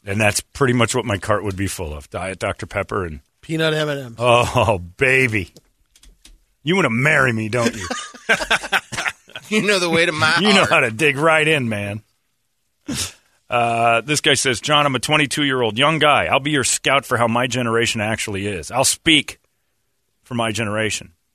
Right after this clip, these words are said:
Speaker 1: It seems like too many people have made the entire personality of saying everything is transphobic or racist. Uh, I'll be honest with you.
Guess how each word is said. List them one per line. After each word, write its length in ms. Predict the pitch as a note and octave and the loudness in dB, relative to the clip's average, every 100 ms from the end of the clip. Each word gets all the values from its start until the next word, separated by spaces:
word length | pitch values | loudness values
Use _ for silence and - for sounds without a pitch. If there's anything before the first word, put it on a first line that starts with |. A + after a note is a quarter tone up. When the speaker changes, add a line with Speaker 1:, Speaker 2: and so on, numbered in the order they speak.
| - | -12
Speaker 1:
It 80 | G2+ | -6
seems 240 | E3+ D3 | -6 0
like 160 | C#3+ - | 0 0
too 140 | E3 | -2
many 160 | D3 B2+ | -2 -2
people 340 | D3 C#3 A#2 | -2 -2 -4
have 140 | A2+ A2 | -4 -4
made 200 | C3 A#2 | -6 -4
the 100 | G#2+ | -6
entire 420 | G2+ C3+ C#3 B2+ | -2 0 2 0
personality 840 | - C3 - A2+ B2 A#2+ G2 F#2+ | 0 -2 0 -2 0 0 -2 -6
of 140 | G#2+ | -6
saying 380 | - C#3+ B2 A2+ - | -6 -4 -4 -4 0
everything 460 | C#3 D3 C3 C#3 | 0 0 -2 -2
is 220 | A2+ F#2 - _ _ | -2 -2 -8 _ _
transphobic 720 | - C#3+ B2 - C#3 C3+ C#3 | -4 -2 0 0 0 2 2
or 80 | A#2+ | 2
racist. 600 | G2+ G#2+ C#3 - G#2 F#2 - - _ _ _ | 0 2 2 2 -2 -6 -10 -20 _ _ _
Uh, 40 | A2 G#2 | 0 2
I'll 80 | A#2+ | 0
be 140 | C#3+ | 2
honest 260 | C#3+ D3 - | 2 2 -2
with 140 | G2+ | -6
you. 100 | D#2+ | -8